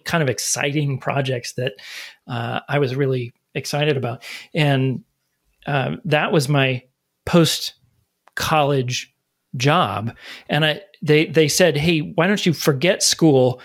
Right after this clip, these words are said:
and just come to work for us? Like, you don't need any of that. We'll teach you what you need to know, you know, et cetera." And I said, "Okay, well,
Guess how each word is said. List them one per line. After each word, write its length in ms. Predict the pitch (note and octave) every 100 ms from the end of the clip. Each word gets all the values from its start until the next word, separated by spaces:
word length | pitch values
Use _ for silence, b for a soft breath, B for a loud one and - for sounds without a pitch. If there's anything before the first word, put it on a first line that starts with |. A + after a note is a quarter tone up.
| B
and 160 | D3+ C#3
just 180 | D3+
come 180 | - D3
to 60 | B2
work 220 | B2+ B2
for 160 | - -
us? 300 | - - -
Like, 320 | B2 B2 - _
you 120 | C#3
don't 320 | D3+ E3+ -
need 280 | F3 D3+ D#3+
any 180 | D3+ C#3+
of 60 | C3+
that. 360 | C3+ C3+ - _
We'll 100 | C3+
teach 220 | C3+ D#3
you 60 | D3
what 160 | C#3+ -
you 60 |
need 160 | C#3 C3+
to 60 | B2+
know, 440 | B2 A#2+ A#2+ A#2+ -
you 160 | F#3 B2+
know, 160 | A#2
et 180 | - A#2
cetera." 360 | C3 G#2 - - B B B B -
And 100 | D#3
I 40 |
said, 300 | D3 D#3 D#3+ -
"Okay, 260 | D#3 D3+ C#3+
well, 320 | C#3+ C3+